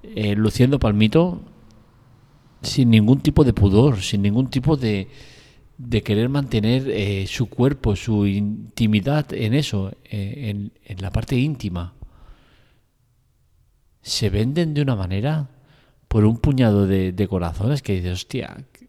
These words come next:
¿qué te reporta eso?". Absolutamente nada. Tú eres más feliz teniendo un vídeo, eh, que tiene mil corazones que, que un vídeo que tiene diez corazones porque es privado.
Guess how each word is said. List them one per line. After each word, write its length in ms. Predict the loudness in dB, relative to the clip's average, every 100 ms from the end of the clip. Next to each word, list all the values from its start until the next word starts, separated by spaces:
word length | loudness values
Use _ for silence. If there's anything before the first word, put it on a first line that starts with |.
| _ -12
¿qué 140 | -6
te 100 | -4
reporta 460 | -2 -2 -2 -2 -4
eso?". 340 | -4 -10 -12 -20 _ -12
Absolutamente 640 | -10 -4 -2 0 0 -2
nada. 320 | -4 -4 -6 -10 _ _ _ _ -20 -20 -20 _
Tú 100 | 4
eres 160 | 4 2
más 140 | -4
feliz 320 | 0 0 0
teniendo 380 | 0 0 2 0
un 100 | 0
vídeo, 520 | 0 2 0 0 -2 -6
eh, 260 | -8 -10 -14
que 160 | -16 -8
tiene 540 | -6 -4 -4 -6 -12 _ _ _ _ _
mil 220 | -2 -2
corazones 720 | 0 -2 -2 -2 0 0 -4 -6
que, 560 | -8 -8 -10 -14 -18 _ _
que 140 | -6 -4
un 140 | 0
vídeo 200 | 2 2
que 120 | 0
tiene 340 | -2 -2 -4 -8
diez 220 | -4 -2
corazones 440 | 0 -2 0 -2 -2
porque 220 | -4 -4
es 80 | -6
privado. 560 | -4 -2 0 0 -4